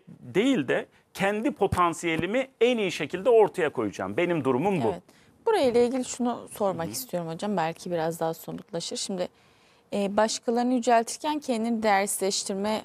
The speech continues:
Speaker 2: başlığı altında konuşuyorduk, değil mi hocam?
Speaker 1: Evet, evet.
Speaker 2: Şimdi şöyle bir örnek verebilir miyiz bilmiyorum. İşte bir topluluk, bir grup olsun okulda
Speaker 1: Hı hı.
Speaker 2: ya da derste. E, biri bir şey yapıyor diyelim.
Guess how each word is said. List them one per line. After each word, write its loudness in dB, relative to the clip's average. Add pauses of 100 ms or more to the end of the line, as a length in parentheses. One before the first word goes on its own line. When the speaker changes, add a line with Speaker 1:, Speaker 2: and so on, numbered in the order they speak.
Speaker 2:
başlığı 0
altında -4
konuşuyorduk, -8
değil 0
mi -6
hocam? -4
Speaker 1:
Evet, 4
evet. 4
Speaker 2:
Şimdi -4
şöyle 0
bir 2
örnek 2
verebilir 4
miyiz -2
bilmiyorum. -4 (140)
İşte -4
bir -4
topluluk, -4 (140)
bir -6
grup -2
olsun -2
okulda -4
Speaker 1:
Hı -2
hı. 0
Speaker 2:
ya -4
da 0
derste. -2 (640)
E, -4 (220)
biri 0
bir 2
şey 2
yapıyor 0
diyelim. 0